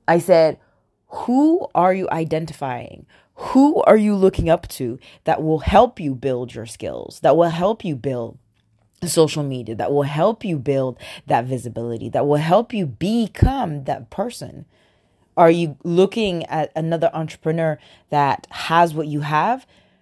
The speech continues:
Copy and mimic what that person is. Look more into seeing yourself as that person, right? The reason why some of y'all are stuck in your past is because you're not willing to take accountability on you and say, "Look, this is who I am,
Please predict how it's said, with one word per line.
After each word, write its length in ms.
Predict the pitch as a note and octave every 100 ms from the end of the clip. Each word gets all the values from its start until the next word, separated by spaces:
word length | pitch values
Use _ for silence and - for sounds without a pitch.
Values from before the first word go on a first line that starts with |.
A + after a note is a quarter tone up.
| _ _
Copy 560 | - - G3+ C4 F#3+ D#3+
and 200 | C#3+ D3+
mimic 480 | F#3 G#3 C3 C3+ -
what 180 | D#3 D3+
that 180 | -
person 460 | - F3 E3+ - C#3
is. 560 | - B3+ C3 C3+ D#3+ - _ _ _ _ _
Look 280 | E3 F#3 A#3+
more 400 | F#3 F3+ G#3+ A#3+
into 640 | G#3 F#3 - F3+ E3 D#3+ - _ _ _
seeing 520 | - - A3 C4 B3+
yourself 460 | G3+ D#3+ - C#3+ C3+ -
as 220 | D#3+ C#3
that 180 | B2+ -
person, 580 | - A#3+ - - - - _ _ _ _
right? 480 | C#3+ C3+ C#3 C3 - _ _ _ _ _
The 100 | E3
reason 260 | A#3 D4 C4+
why 200 | G#3+ G3+
some 200 | - G3+
of 100 | E3
y'all 200 | F3+ D3+
are 80 | C#3
stuck 340 | - F#3+ F#3
in 80 | E3
your 140 | C#3
past 360 | - F#3+ F#3 D#3
is 120 | C3+
because 280 | C#3 D3+ C3+
you're 140 | F#3
not 240 | G#3 G#2+ B2+
willing 320 | F#3+ E3+ C#3
to 100 | C#3
take 240 | D#3 - -
accountability 760 | C#3+ D#3+ C#3+ B2+ C#3 C3+ B2+
on 280 | - B2+ B2+
you 120 | B2
and 140 | D3 C3
say, 160 | B2
"Look, 220 | A#2+ A2+
this 160 | C3 C3+
is 100 | D#3+
who 80 | D#3
I 80 | C3+
am, 240 | A2+